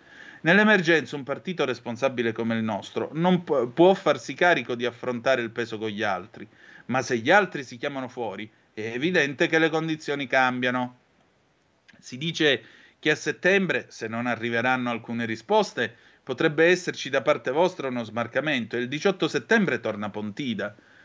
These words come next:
Non ho la sfera di cristallo. Certamente Pontida è un appuntamento per noi importante, perché è sempre stato il momento dell'incontro con la base militante del partito. E noi non possiamo non tener conto dei messaggi che ci arrivano da lì.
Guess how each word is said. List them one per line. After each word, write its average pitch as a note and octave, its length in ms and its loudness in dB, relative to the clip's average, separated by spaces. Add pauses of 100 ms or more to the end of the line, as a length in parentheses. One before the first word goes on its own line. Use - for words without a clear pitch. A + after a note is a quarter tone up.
(300)
Non C#3+ 200 4
ho E3 120 8
la C3+ 140 6
sfera A#2+ 320 0
di A2 140 -6
cristallo. F#2+ 760 -8
Certamente C3 800 0
Pontida A2+ 720 -2
è C#3+ 100 0
un D3+ 140 2
appuntamento B2+ 800 -2
per G#2+ 180 -4
noi A#2 180 0
importante, G2+ 840 -2 (500)
perché F#3 280 2
è - 20 6
sempre F#3 400 0
stato F3+ 340 2
il C3 80 -6
momento B2+ 480 -4
dell'incontro A#2+ 640 -4
con A#2 160 0
la A2+ 80 2
base A2+ 280 0
militante G#2+ 540 -2
del G#2 140 -4
partito. G#2 640 -6 (580)
E G#3+ 120 4
noi G#3 240 6
non G3+ 160 4
possiamo F#3+ 600 0
non C3+ 180 -10
tener B2 360 -8
conto B2 340 -8
dei A#2 140 -4
messaggi A#2 500 -4
che A2 120 -4
ci A2 120 -8
arrivano G#2+ 420 -4
da G2+ 100 -2
lì. G2 180 -6